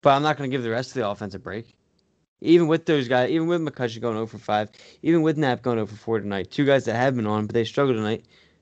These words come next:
you still scored six runs in the first two innings without them doing anything. So what about the rest of the guys? Like, what happened to the rest of the team?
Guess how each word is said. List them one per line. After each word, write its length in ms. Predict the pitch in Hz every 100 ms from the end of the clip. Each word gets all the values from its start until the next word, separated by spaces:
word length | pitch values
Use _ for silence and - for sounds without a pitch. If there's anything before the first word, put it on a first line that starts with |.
| _
you 80 | 131
still 240 | - 160
scored 260 | 151 - 131
six 300 | - 143 -
runs 220 | 143 135
in 40 |
the 60 | 123
first 300 | 113 135 127
two 120 | 127
innings 240 | 135 127 113
without 320 | 110 117 131
them 140 | 123
doing 220 | 110 135 113
anything. 320 | 98 104 110 _ _
So 160 | - 147
what 60 |
about 160 | 160 170
the 80 | 135
rest 200 | 151 -
of 140 | 110
the 60 | -
guys? 280 | 50 - - _ _ _ _ _ -
Like, 100 | 120
what 160 | 139
happened 200 | 160 156
to 40 | 151
the 60 |
rest 260 | 143 156 -
of 80 | 107
the 80 |
team? 220 | - 98